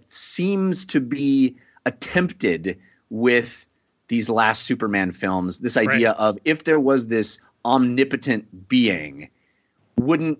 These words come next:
Speaker 1: he have this crazy obligation, and also wouldn't he be terrifying? And, well, you know, all of that stuff is so clumsily handled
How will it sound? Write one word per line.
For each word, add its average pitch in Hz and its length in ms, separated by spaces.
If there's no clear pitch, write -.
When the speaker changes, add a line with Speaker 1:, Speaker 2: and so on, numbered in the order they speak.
Speaker 1:
he 139 220
have 113 380
this 107 180
crazy 123 420
obligation, 101 800
and 87 160
also 117 360
wouldn't 113 260
he 107 80
be 98 140
terrifying? 95 1040
And, 85 160
well, 113 120
you 143 100
know, 131 120
all 208 200
of 247 120
that 196 200
stuff 160 240
is 143 100
so 196 180
clumsily 165 1000
handled 107 800